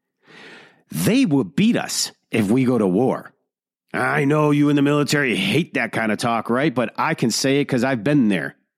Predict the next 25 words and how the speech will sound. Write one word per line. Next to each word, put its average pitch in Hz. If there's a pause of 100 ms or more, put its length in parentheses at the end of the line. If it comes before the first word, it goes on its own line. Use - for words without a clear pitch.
(460)
And 113
I 127
know 151
you 165
don't 127
like 117
it, 120
but 110
you 113
know 120
what? 127 (400)
Right 113
now, 151 (340)
we 120
are 175
not 160
behaving 135
correctly 123
as 110
a 113
nation. 104 (580)
We 143
are 165
not 151
this, 123